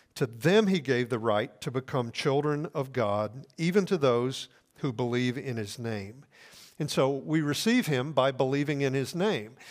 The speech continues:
And what he says here, this is a staggering thing. He says, "We actually become sons and daughters of God." And so believing in Jesus and following him, it's not just given a new title. "Now I have a new title under my name,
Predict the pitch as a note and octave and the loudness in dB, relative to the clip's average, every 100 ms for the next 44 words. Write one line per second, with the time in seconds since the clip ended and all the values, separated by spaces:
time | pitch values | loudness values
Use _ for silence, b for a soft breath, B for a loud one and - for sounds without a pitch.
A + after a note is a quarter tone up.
0 | B B D#3 D3 C#3 - B3+ C#4 - A2 | B B -2 0 -2 0 0 0 -2 -6
1 | G#2+ F3+ E3 F3+ C3+ - E3+ E3+ G3 F#3 | -6 -8 -6 -8 -8 -4 0 0 0 -4
2 | F3 G#3 F3+ C#3 - C3 D#3 - F3+ G#3 | -4 -2 -4 -6 -6 -6 -8 -4 -4 -2
3 | A#3 G#3+ D3+ - C3 B2+ B2+ - D#3 D#3+ | -6 -4 -6 -4 -6 -4 -6 -4 0 0
4 | D#3+ D3 - D#3+ D#3 B2 A2 A2 A2 A2 | 0 -6 -6 -6 -2 0 0 0 -4 -6
5 | - b b b _ _ - C3+ A3 G3+ | -14 b b b _ _ -8 -6 -6 -4
6 | A2 F2+ - - B B B B D#3 C#3+ | -6 -8 -18 -20 B B B B -8 -2
7 | D#3+ C3 C3+ D#3+ A#3 B3+ G3 C3+ D3 F3 | -2 -2 -2 0 0 0 0 0 0 0
8 | C3 A#2+ A#2 - - C3 - E3 F#3+ F3+ | 0 -6 -8 -14 -12 -12 0 4 4 2
9 | C#3 A2+ A#2+ - F#3 A#3 F#3 - D3+ D#3 | -2 -6 -6 0 0 0 -6 -2 -2 0
10 | C#3+ B2+ C3+ C3+ - D3+ D3 A#2+ G2+ C3 | 2 0 0 -2 -2 2 2 2 -4 -2
11 | C3+ B2 A#2+ A#2+ A#2 G#2 B2+ B2 B2 A2 | 0 2 0 -2 -4 -4 0 2 2 -2
12 | G#2+ G#2+ G#2 G#2 G2 G2 | -2 -4 -4 -6 -8 -12